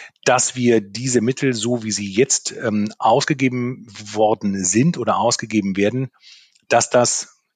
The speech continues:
wie schon angeklungen, eben gerade keine, keine Eintagsfliege bleibt, sondern dass wir einer gewissen Verstetigung, ähm, quasi dort jetzt den, den Weg, ähm, machen. Auch das muss klar sein.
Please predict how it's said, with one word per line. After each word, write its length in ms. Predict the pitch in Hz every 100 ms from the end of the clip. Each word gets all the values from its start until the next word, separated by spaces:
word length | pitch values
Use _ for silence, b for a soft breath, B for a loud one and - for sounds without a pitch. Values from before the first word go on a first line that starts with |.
| _
wie 140 | 113 113
schon 180 | 113
angeklungen, 480 | 104 117 123 123 113
eben 220 | 107 104
gerade 320 | 98 98 95 95
keine, 540 | - 120 123 135 147 -
keine 340 | - 123 127 127 B B B _ -
Eintagsfliege 580 | 135 131 131 - 131 127
bleibt, 480 | 117 120 - - _ _
sondern 480 | 107 113 110 107 107 B B
dass 240 | 113 101 -
wir 220 | 120 -
einer 220 | 110 104
gewissen 340 | 101 107 110
Verstetigung, 640 | 98 104 117 110 95 95 87 -
ähm, 320 | 92 92 90 B B B
quasi 440 | 101 98 101 -
dort 320 | 104 101 104
jetzt 260 | 107 - -
den, 400 | 107 101 104 95
den 320 | 107 101 98
Weg, 380 | 101 120 - - -
ähm, 400 | 92 90 92 101 -
machen. 480 | 101 98 - 143 160 _ _ _ _ _ _ _ _ _ _ _ _ _ _ -
Auch 160 | 131
das 160 | - 160
muss 160 | 135
klar 220 | - 139 117
sein. 320 | 90 85